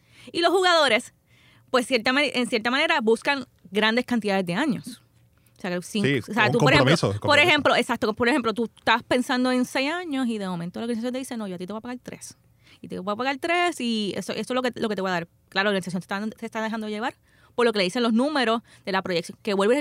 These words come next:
Speaker 1: repi-, repito, es una proyección, no necesariamente tiene, dice que tú vas a tener eso, pero es lo que tienen ahora a la hora de ne-, a, a la hora de negociar contigo. O sea, pues, tú, hay un tranque, porque tú dices, "No, yo, yo quiero más, más, más años, yo, yo creo que yo valgo más". Y entonces, eso es lo que ha hecho que,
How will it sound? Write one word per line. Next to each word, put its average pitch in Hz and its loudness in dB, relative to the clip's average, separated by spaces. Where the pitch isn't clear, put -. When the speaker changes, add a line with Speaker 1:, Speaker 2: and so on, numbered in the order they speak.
Speaker 1:
repi-, 233 -6
repito, 214 -2
es 180 -6
una 240 0
proyección, 214 0
no 185 -2
necesariamente 220 -4
tiene, 208 -8
dice 208 -4
que 202 -2
tú 185 -4
vas 196 -2
a - -2
tener 190 -2
eso, 262 -2
pero 233 2
es 233 4
lo 262 2
que 262 2
tienen 254 2
ahora 220 4
a - 4
la 226 4
hora 190 2
de 202 2
ne-, 196 -2
a, 180 2
a 180 -4
la 175 0
hora 175 0
de 202 2
negociar 202 -2
contigo. 165 -2
O - -20
sea, 294 0
pues, 208 -2
tú, 233 -2
hay 359 6
un 349 0
tranque, 185 -2
porque 202 -4
tú 202 -2
dices, 220 -4
"No, 180 -6
yo, 339 -8
yo 180 -6
quiero 185 -6
más, 339 -14
más, 233 -2
más 240 -2
años, 320 -6
yo, 226 -2
yo 185 -6
creo 185 -8
que 262 -6
yo 262 -4
valgo 190 -4
más". 165 -12
Y 247 0
entonces, 269 0
eso 233 -2
es - -2
lo 269 -2
que 277 -2
ha 285 2
hecho 285 -4
que, 294 -4